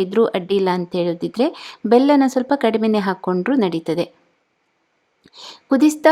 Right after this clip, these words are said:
ಹೋಗ್ಬೇಕು, ಮಧ್ಯೆ ಮಧ್ಯೆ ಕಲಕ್ತಾ ಇರ್ಬೇಕು. ಇದು ಸ್ವಲ್ಪ ಗಟ್ಟಿ ಸ್ಥಿರತೆಗೆ ಬರ್ತದೆ. ಸುಮಾರೊಂದು ಜೇನುತುಪ್ಪದ ಹದ ರೀಚ್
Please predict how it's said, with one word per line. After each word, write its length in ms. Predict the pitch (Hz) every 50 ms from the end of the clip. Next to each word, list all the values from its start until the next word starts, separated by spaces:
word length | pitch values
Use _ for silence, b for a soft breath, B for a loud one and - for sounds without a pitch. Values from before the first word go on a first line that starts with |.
| 320 302
ಹೋಗ್ಬೇಕು, 500 | 277 247 226 - - 190 196 196 - 240 269 277 -
ಮಧ್ಯೆ 200 | 208 202 190 220 226
ಮಧ್ಯೆ 200 | 226 214 214 214
ಕಲಕ್ತಾ 420 | - 196 190 202 196 - - 214 208 196
ಇರ್ಬೇಕು. 380 | 190 185 185 185 185 - 247 277 320 B B B B B - -
ಇದು 120 | 233 269 302 330 320
ಸ್ವಲ್ಪ 240 | - 240 226 233 - 311 381 - - _ 277 226 202
ಗಟ್ಟಿ 220 | 220 220 - 269
ಸ್ಥಿರತೆಗೆ 560 | 254 - - 220 202 196 - - 180 196 233 330 370 - _ _ _ - -
ಬರ್ತದೆ. 360 | 180 175 175 - 170 170 170 170 - _ _ _ _ _ _ _ _ _ _ _ -
ಸುಮಾರೊಂದು 560 | - 269 254 269 294 320 320 311 285 269 285 269 208 202
ಜೇನುತುಪ್ಪದ 640 | 233 240 262 277 294 285 285 269 254 - 254 233 240 226 208
ಹದ 160 | 226 214 190 214 220 233 - - _ _ - - 208 208
ರೀಚ್ 240 | 214 208 208 -